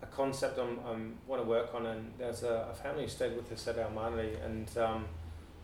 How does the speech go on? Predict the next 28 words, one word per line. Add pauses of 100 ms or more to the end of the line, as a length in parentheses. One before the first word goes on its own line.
(220)
uh, (140)
I
was
talking
to
him
about
my
ideas
and
what
I
was
working
on
for
business
back
then, (140)
and,
um, (480)
he
was
very,
a
very
successful
businessman